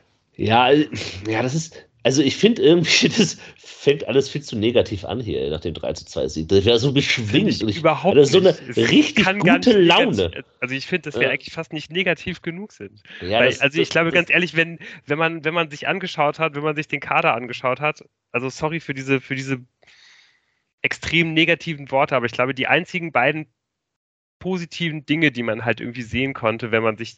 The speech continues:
Speaker 2: das Kadergerüst angeschaut hat, war für in die-, in diesem Sommer, dass halt wenigstens die Verträge von Klaus und Peterson auslaufen, dass man sich da auf dem Flügel neu, neu aufstellen kann, weil es, es laufen ja auch noch andere Verträge aus und so weiter, aber das war eigentlich das Einzige, wo man dachte, okay,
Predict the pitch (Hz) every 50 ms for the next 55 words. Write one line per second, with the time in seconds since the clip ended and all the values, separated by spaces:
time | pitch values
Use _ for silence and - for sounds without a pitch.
0 | _ _ - 113 - - - 127 120 123 135 127 107 104 110 110 - - 101 101
1 | 104 107 - - 107 104 110 123 120 113 110 110 110 117 117 - 139 120 113 113
2 | 120 120 117 117 120 117 117 120 - 123 127 135 123 123 - 135 123 117 120 127
3 | 135 135 - 131 - - 117 - 127 120 - - 113 120 123 127 - 131 123 -
4 | - - 104 117 - - 127 - - 135 131 - 143 - - 156 139 107 123 143
5 | - - 139 139 - 147 123 127 - 135 127 113 127 - - 110 120 - - 135
6 | - - - 160 156 160 123 101 95 98 95 98 101 - - - - - - -
7 | _ _ 104 104 107 98 92 95 - - - - 95 90 87 92 - 104 95 95
8 | 95 95 98 101 95 95 - - - - 120 120 127 - 139 123 107 - 135 127
9 | - 113 135 156 143 123 - - 107 - - - 104 98 95 90 - 98 101 -
10 | - - - 107 95 95 - 135 127 110 113 113 - - 120 110 123 - 123 -
11 | 110 120 139 - 160 135 131 131 123 127 123 123 - 98 107 - - 147 147 160
12 | 175